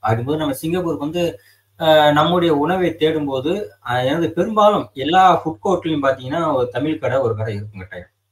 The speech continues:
அங்க வந்து நீங்க தமிழுடைய, நம்மளுடைய, ஆ, சாம்பாரு, இது இட்லி, தோசை, சட்னி, சாம்பார் அதெல்லாம் கிடைக்கும். அப்புறம் மதியம் அந்த உணவுகள்லாம் கிடைக்கும். கா-, காய்கறி கூட்டு, ரசம், சாம்பாரு இதெல்லாம் இருக்கும்.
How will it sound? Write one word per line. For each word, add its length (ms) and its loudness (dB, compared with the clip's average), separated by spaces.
அங்க 240 -2
வந்து 200 0
நீங்க 160 -4
தமிழுடைய, 800 0
நம்மளுடைய, 420 -2
ஆ, 220 -2
சாம்பாரு, 640 2
இது 140 0
இட்லி, 260 -4
தோசை, 380 -2
சட்னி, 280 -6
சாம்பார் 280 -2
அதெல்லாம் 260 0
கிடைக்கும். 320 -6
அப்புறம் 280 -6
மதியம் 380 -2
அந்த 200 -2
உணவுகள்லாம் 500 -2
கிடைக்கும். 380 -8
கா-, 100 -6
காய்கறி 440 2
கூட்டு, 520 -6
ரசம், 440 0
சாம்பாரு 580 2
இதெல்லாம் 420 2
இருக்கும். 280 -2